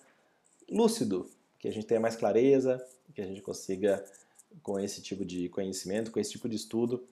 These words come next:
fazer um, aí uma reflexão mais profunda sobre as nossas vidas e não, e não ter,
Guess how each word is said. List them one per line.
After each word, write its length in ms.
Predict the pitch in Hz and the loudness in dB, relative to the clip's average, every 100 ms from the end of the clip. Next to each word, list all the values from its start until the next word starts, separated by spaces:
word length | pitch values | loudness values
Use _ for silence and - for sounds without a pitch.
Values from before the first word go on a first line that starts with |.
| _ - _ _ | _ -20 _ _
fazer 380 | 95 95 101 104 | -4 0 2 0
um, 180 | 101 | -2
aí 200 | 87 90 | -4 -4
uma 340 | 95 95 95 78 | -2 -2 -2 -4
reflexão 440 | - 95 104 - | -8 -6 -6 -4
mais 120 | 104 104 | -4 -2
profunda 480 | 113 110 - 110 | -4 -4 -4 0
sobre 220 | 110 90 98 | 0 0 -6
as 160 | 98 | -6
nossas 220 | 107 95 | -6 -6
vidas 360 | 90 110 123 117 | -2 -2 0 -4
e 60 | 120 | -2
não, 300 | 117 117 113 _ _ _ _ _ _ _ _ _ _ _ | -2 -2 -6 _ _ _ _ _ _ _ _ _ _ _
e 60 | 107 | -8
não 160 | 101 | -8
ter, 840 | 104 101 98 104 101 92 87 - | -4 0 2 4 2 2 0 -4